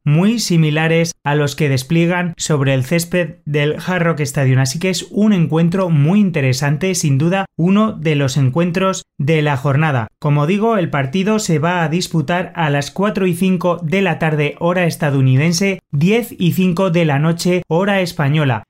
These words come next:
El partido lo podréis seguir aquí en España a través de Movistar Plus. Y si no tenéis contratados los servicios de Movistar Plus, podréis verlo, como siempre, a través de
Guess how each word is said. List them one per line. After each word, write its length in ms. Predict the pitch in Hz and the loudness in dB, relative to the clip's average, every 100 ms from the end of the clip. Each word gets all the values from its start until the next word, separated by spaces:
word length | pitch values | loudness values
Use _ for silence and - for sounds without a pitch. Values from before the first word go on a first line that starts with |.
| _ | _
El 140 | 143 135 | -4 -2
partido 440 | 135 131 220 240 | -2 0 0 2
lo 140 | 190 | 0
podréis 320 | 143 143 185 190 | -2 -2 -2 0
seguir 400 | 160 175 - - | 0 0 -2 -4
aquí 380 | 165 - 196 196 | -4 0 0 2
en 120 | 147 | 0
España 540 | 127 - 170 208 202 | -2 0 0 0 -2
a 140 | 151 151 | -4 -4
través 420 | 147 139 190 - | -2 0 -2 0
de 220 | 165 196 | 0 0
Movistar 960 | 202 175 180 170 165 151 131 175 196 214 | 0 2 2 2 2 0 -2 -2 -2 -2
Plus. 260 | 185 214 147 | 0 0 0
Y 120 | 147 | -2
si 140 | 127 143 | 0 0
no 180 | 160 165 | 0 0
tenéis 340 | 170 202 127 | 0 0 0
contratados 680 | - 151 135 135 185 180 131 | -2 0 0 0 0 0 0
los 180 | 151 165 | 0 0
servicios 500 | 165 175 175 160 127 | 0 0 0 0 2
de 120 | 135 | 2
Movistar 580 | 127 120 123 - 170 170 | 2 2 0 -2 -4 0
Plus, 300 | 214 247 220 | 0 0 -4
podréis 480 | - 139 156 160 156 | -2 0 0 0 0
verlo, 340 | 180 196 214 | 0 0 0
como 240 | 214 208 | 0 2
siempre, 500 | 208 196 190 180 190 160 | 2 0 0 0 -2 -2
a 120 | 165 | -2
través 500 | 170 156 170 175 - | 0 0 0 -2 -8
de 320 | 147 143 175 | -6 -2 -2